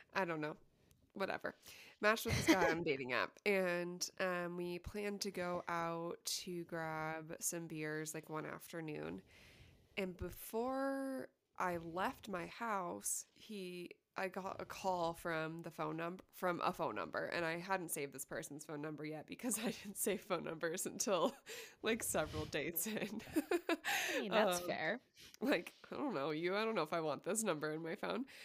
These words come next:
Speaker 1: And so I, like, kind of recognized it and was like, "I feel like this is, this is him." So I answered it, and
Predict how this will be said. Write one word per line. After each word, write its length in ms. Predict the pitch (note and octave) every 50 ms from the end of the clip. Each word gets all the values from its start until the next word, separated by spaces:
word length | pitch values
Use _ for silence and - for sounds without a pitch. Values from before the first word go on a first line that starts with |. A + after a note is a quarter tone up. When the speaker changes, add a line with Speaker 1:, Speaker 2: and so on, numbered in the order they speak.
| - - - -
Speaker 1:
And 420 | - F#3+ F#3 F#3 F3 F3 E3+ E3 -
so 160 | - - - G3
I, 80 | F3+ F3+
like, 200 | F3 F3 - -
kind 260 | - - - C4+ F#4
of 60 | G#4+
recognized 840 | C4+ G#3 F3+ F3+ - A#3 A#3 A#3 A#3+ B3 B3+ C4 C4+ C4+ C4+ C4+ -
it 240 | D#4 D#4+ D#4+ D#4 -
and 100 | B3+ G#3+
was 160 | F#3+ F#3+ - -
like, 180 | G3+ - - - _ _ _ _ _ _ _ -
"I 40 | - _ -
feel 120 | B3+ C4 D#4
like 140 | D#4+ D4+ -
this 220 | C4+ A#3+ - -
is, 340 | A#3 G3+ F#3+ - - - - _ _ _ _ _
this 300 | - F#3 F#3 F3+ - - -
is 120 | D#3+ - - -
him." 300 | - F3+ F3 E3 - -
So 140 | - - F#3
I 120 | F3 E3+ - -
answered 460 | - C4+ F4 G4+ F#4 - - F3 D3+
it, 220 | G2 - - A2+ - _ _ _ - _ _ _ _ _ _ _ _ _ _ _ _ _ - -
and 340 | - G3+ G3 F#3 F3+ E3+ -